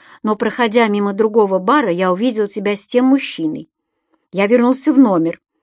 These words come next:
но не остался в нём, ушёл бродить по улице, остывал, не хотел тревожить тебя беспочвенными подозрениями,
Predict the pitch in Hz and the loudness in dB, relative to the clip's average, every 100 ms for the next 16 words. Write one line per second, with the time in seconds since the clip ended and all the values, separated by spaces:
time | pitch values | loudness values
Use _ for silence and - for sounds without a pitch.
0 | _ _ _ _ _ 208 247 294 330 - | _ _ _ _ _ 2 4 6 4 0
1 | 269 185 - 185 185 180 175 185 _ _ | -2 -2 -4 -4 -2 -2 -4 -8 _ _
2 | _ _ 175 269 277 233 214 240 240 247 | _ _ -4 0 2 2 2 0 -2 0
3 | 226 175 160 156 - 175 - _ _ _ | 0 -2 -6 -8 -12 -14 -14 _ _ _
4 | _ 196 214 - 262 226 180 160 170 _ | _ -6 -6 -2 -2 0 -2 -2 -6 _
5 | _ _ _ _ - 220 285 294 294 269 | _ _ _ _ -8 -2 0 4 2 4
6 | 240 233 202 190 - 208 202 196 - 226 | 2 2 0 -4 -4 -2 -2 -4 -4 -4
7 | 220 - 190 196 190 202 214 202 226 190 | -4 -6 -6 -6 -6 -4 -2 -2 0 0
8 | 151 76 | -2 -6